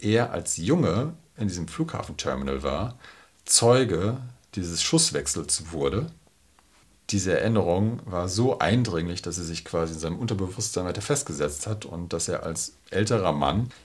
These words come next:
immer wieder davon geträumt hat, aber die Gesichter natürlich nicht mehr stimmten. Er konnte sich nicht mehr so hundertprozentig an die Frau erinnern. Es stellt sich raus, ach, nachher kennt er diese Frau, nachher trägt diese Frau eine Perücke.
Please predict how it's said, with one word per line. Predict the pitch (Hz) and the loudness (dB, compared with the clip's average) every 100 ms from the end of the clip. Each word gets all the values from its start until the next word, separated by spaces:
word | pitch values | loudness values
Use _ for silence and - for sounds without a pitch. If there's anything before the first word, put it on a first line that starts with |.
| - | -4
immer | 110 110 101 | 0 4 4
wieder | 104 | 6
davon | 95 87 90 | 4 2 -2
geträumt | 82 82 - 117 120 - | -6 -2 2 2 2 -4
hat, | 90 - - - - _ - | -4 -6 -16 -20 -20 _ 2
aber | 92 110 | 4 4
die | 127 | 2
Gesichter | 135 175 - | 0 -2 0
natürlich | 87 71 69 71 | -2 -2 -8 -10
nicht | - | -10
mehr | 65 | -10
stimmten. | - 65 - 73 | -8 -12 -10 -8
Er | 71 | -4
konnte | - 113 107 | 0 0 0
sich | 95 | 0
nicht | 104 101 | 0 0
mehr | 90 | -2
so | 90 | 2
hundertprozentig | 110 101 90 - 87 82 - 98 - 82 - - | 4 4 2 -2 -6 -4 -2 -4 -4 -6 -4 -4
an | 80 82 82 | -4 -4 -4
die | 82 101 | -2 -2
Frau | - 82 92 | -2 2 4
erinnern. | 80 58 67 65 65 | 4 2 -2 -6 -6
Es | - | -2
stellt | 92 - | -2 -2
sich | - | -2
raus, | 78 - - | -2 -2 -6
ach, | - - _ - | -10 -12 _ -8
nachher | 113 92 92 107 90 | -2 0 2 0 0
kennt | - 165 | 0 2
er | 160 | 2
diese | 80 65 67 | 0 -4 -8
Frau, | - 64 64 62 - | -2 2 2 0 -4
nachher | 80 104 | -6 -6
trägt | 104 95 90 | -6 -6 -4
diese | 85 87 | -6 -6
Frau | - 80 | -2 -2
eine | 85 85 | -2 -2
Perücke. | 104 110 123 80 | -2 0 -2 -4